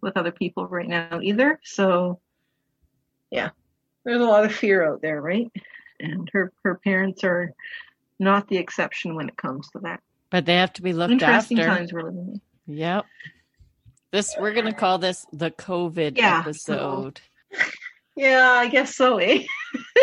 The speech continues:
Speaker 1: Yeah, too many people suffering right now. So, but, you know, we might hear a squabble in a few minutes. Our other cat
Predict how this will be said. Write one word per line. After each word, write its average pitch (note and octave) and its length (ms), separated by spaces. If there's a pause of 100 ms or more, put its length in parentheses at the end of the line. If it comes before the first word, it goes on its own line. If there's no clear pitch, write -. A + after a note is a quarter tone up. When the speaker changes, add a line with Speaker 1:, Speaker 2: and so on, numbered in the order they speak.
(1300)
Speaker 1:
Yeah, - 260 (240)
too C#4+ 100
many B3 200
people G3+ 320
suffering F3+ 440
right - 220
now. - 240 (160)
So, F#3 340 (600)
but, G3+ 260 (640)
you C4 140
know, F#3+ 280 (240)
we G3 100
might G#3+ 280
hear G3+ 260
a F#3+ 60
squabble F3+ 500
in E3 140
a F3 80
few F3+ 180
minutes. D3 500 (1200)
Our F#3 240
other F#3 340
cat E3 420